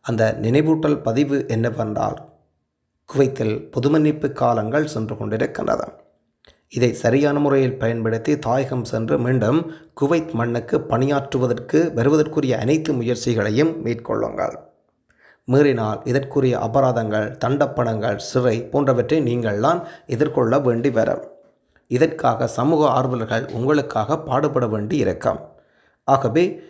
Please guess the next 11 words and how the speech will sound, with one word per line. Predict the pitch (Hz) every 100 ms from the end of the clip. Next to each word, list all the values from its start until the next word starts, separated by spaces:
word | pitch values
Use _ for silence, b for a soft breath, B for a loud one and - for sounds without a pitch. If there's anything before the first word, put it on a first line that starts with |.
| B
இந்த | 135 135 131
பொதுமன்னிப்பு | 123 160 160 160 160 147
காலங்களில் | - 127 120 113 110
சட்டவிரோதமாக | 107 127 131 143 156 160 156 135 127
இருப்பவர்கள் | 113 147 - 131 113 110 117
இந்த | 120 131 147 - -
அரிய | - 117 160 151
சந்தர்ப்பத்தை | - 123 135 127 135 - 107
பயன்படுத்தி | - 123 135 139 135 151
தாயகம் | 156 123 143 151 143
செல்வதற்குரிய | 135 120 180 127 - 165